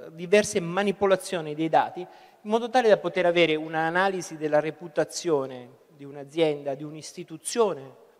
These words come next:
come la scuola per esempio, no? Giorno per giorno e poter disse-, di-, proprio come se fosse una,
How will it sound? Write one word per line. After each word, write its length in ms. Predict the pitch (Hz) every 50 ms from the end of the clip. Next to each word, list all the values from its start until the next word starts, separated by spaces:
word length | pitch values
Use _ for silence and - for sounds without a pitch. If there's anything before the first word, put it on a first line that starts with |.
| _ _ _
come 120 | 147 143
la 80 | 135 127
scuola 360 | - - - 190 156 131 120
per 140 | - 135 127
esempio, 480 | 123 - 147 127 127 120 - 135 127 _ _ _ _ _ _ _ _
no? 180 | - 190 190 - _ _ _ _ -
Giorno 440 | - 247 311 330 320 302 277 233 214
per 220 | - 196 185 175
giorno 640 | 165 160 165 160 139 131 - 143 156 165 175 175 -
e 100 | 190 185
poter 800 | - - 254 254 - 269 196 165 156 156 151 147 147 147 165 165 175
disse-, 460 | 208 208 - - - - 214 - -
di-, 200 | 170 170 185 185 _
proprio 460 | - 220 220 214 214 190 170 160 - -
come 180 | - - 214 208
se 140 | 214 226
fosse 300 | 220 226 233 220 - 220
una, 300 | 208 196 196 190 190 190